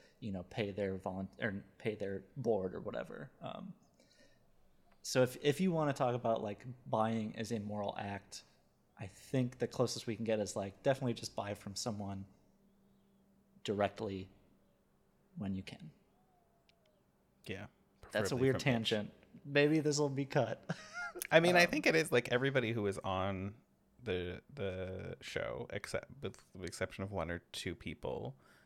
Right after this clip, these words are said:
Speaker 2: has things on itch, and rather than buy whatever they were, the book they were here to talk about, go, go buy Tension or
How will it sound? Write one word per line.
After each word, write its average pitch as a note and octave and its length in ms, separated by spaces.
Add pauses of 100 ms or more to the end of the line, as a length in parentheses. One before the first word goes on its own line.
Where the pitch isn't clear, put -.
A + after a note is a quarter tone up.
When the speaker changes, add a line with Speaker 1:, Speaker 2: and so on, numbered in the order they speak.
(140)
Speaker 2:
has F2 520
things E2 560
on F2 320 (120)
itch, - 360
and G2 160
rather F2+ 220
than F2 180
buy F2+ 460 (760)
whatever E2+ 360
they F2+ 160
were, F2 280 (280)
the F2+ 80
book F#2 220
they E2+ 100
were D#2+ 80
here E2 140
to - 60
talk - 240
about, - 300 (640)
go, F2 240 (260)
go F#2 100
buy F#2 260 (360)
Tension - 500
or - 240